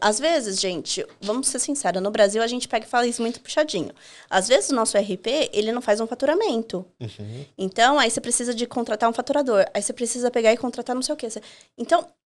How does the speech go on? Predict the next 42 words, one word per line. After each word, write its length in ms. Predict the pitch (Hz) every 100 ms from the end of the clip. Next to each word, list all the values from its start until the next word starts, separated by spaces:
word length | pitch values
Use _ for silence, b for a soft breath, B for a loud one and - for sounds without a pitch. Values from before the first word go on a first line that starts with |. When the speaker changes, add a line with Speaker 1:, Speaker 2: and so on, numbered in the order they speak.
| _
Speaker 1:
o 60 | 226
fato 420 | - 320 359 302
de 80 | 254
você 180 | 247 254
não 140 | 262
ter 100 | 330
essa 140 | 285 277
maturidade 560 | 240 247 240 214 196 196
suficiente 560 | - - - 226 214
pra 100 | 208
você 160 | 202 214
contratar 460 | 214 214 214 208 208
cada 360 | - 294 359
um 140 | 277 247
dos 100 | 220
serviços 480 | 214 202 196 196 185
de 80 |
forma 260 | - 190 185
apartada, 800 | 175 185 - 254 330 220 170 - _ _ _ -
você 160 | 202
já 120 | 190
tem 140 | 185 185
dentro 300 | 185 190 208
do 80 | 190
full 160 | 240
commerce. 540 | 247 311 208 175 - -
Isso 240 | 185 -
é 40 |
super 320 | 170 - 254 330
interessante. 580 | 320 339 - 196 -
Tanto 320 | - 208 262 233
é 80 |
que 100 | 226
foi 100 | -
por 180 | 269 277
esse 220 | 240 220
caminho 420 | - 349 277 240 269
que 120 | -
a 40 |
Hugo 140 | 247 233
Boss 200 | 208 220
seguiu. 440 | 269 302 214 -